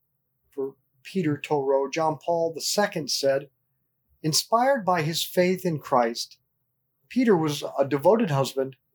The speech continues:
a loving father, and a dedicated catechist known for his kindness, gentleness, and compassion. Daily Mass and Holy Communion and frequent visits to our Lord in the Blessed Sacrament sustained him,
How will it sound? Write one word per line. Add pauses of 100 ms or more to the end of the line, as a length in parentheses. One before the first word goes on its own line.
a
loving
father,
and
a
dedicated
catechist
known
for
his
kindness,
gentleness, (220)
and
compassion. (1300)
Daily
Mass
and
Holy
Communion
and
frequent
visits
to
our
Lord
in
the
Blessed
Sacrament
sustained
him,